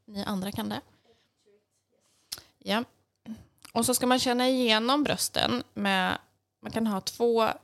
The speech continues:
raka fingrar liksom, och känna igenom, eh, brösten så här, eh, med små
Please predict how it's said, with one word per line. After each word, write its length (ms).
raka 480
fingrar 480
liksom, 380
och 80
känna 300
igenom, 500
eh, 320
brösten 560
så 140
här, 240
eh, 260
med 340
små 480